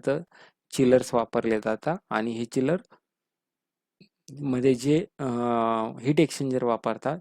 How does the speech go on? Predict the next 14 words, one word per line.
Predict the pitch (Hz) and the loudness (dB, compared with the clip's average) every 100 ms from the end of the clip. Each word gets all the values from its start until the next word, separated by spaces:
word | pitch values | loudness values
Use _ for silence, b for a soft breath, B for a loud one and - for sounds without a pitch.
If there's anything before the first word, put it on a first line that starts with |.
| - | -6
ते | 123 | -4
हीट | 120 123 | -2 -2
एक्सचेंजर | 113 127 120 131 - | -2 -6 -6 -6 -8
ती | |
कंपनीमध्ये. | 131 117 107 110 107 104 104 | -6 -6 -6 -10 -10 -14 -14
ब्लू | 110 110 113 | -6 -2 -2
स्टार | - 117 113 | 0 0 0
मोठं | 110 110 117 117 | -6 -6 -4 -2
नाव | 113 | 0
आहे, | 110 104 | -2 -4
हिचा | 117 - 110 110 | -10 -8 -4 -2
पण | 117 113 | -4 -6
शेअर | - 113 113 | -2 -2 0
आहे. | 107 | -4